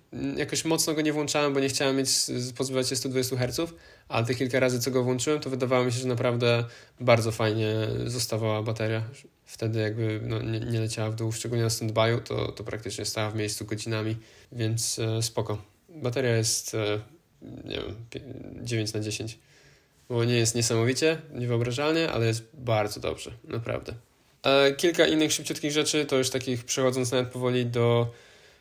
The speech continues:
minusów. Na koniec mam jedną rzecz taką do zastanowi-, taką, taki food for thought trochę, ale to na koniec. Teraz szybkie rzeczy jeszcze,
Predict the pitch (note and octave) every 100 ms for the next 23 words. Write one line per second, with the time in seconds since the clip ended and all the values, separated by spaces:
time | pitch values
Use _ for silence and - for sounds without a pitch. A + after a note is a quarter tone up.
0 | _ C3 C3 C#3+ D3+ F#3+ F#3 D#3+ D#3+ C3
1 | B2 C3 C3 B2+ A#2 C3+ B2+ B2 B2 C3
2 | B2 A#2+ A#2+ B2+ B2 A#2 - _ _ _
3 | _ _ - B2 B2 C3 A#2+ B2+ A#2+ A#2
4 | - A2+ C3 D3 A#2+ A#2 A#2 A2+ A#2+ D3
5 | D#3 - B2 A#2 - A#2 A#2+ A#2+ A#2 A#2+
6 | A#2 - A#2